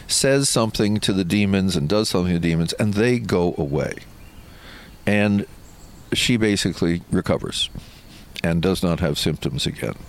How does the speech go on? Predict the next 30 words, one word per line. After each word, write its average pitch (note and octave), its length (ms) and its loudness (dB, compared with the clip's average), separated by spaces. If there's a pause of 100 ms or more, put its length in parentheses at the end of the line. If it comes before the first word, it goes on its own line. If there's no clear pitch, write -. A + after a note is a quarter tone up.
(460)
And D3+ 120 2
I D3 40 2
looked G3+ 300 0
at F#3+ 120 0
that F#2+ 320 2
and G#2+ 100 2
I G2+ 140 2
thought, G#2+ 380 0 (1200)
we D3 180 4
have B3 260 4
a F3+ 100 4
very, E3 440 2
very F#3+ 260 4
well-established B2 1040 2
truth - 760 0 (460)
that A2+ 240 2
if A#2+ 160 0
you A#2+ 460 2
cut - 320 -2
your D#3+ 140 2
hand B2+ 440 2
open, F2 400 0 (1040)
it C3 160 2
is B2+ 180 2 (100)
opportunistic C#3 1120 0 (200)
for A#2+ 340 2
various B2+ 920 2 (160)
bacteria A2+ 580 2
and G2 100 2
viruses E2 680 0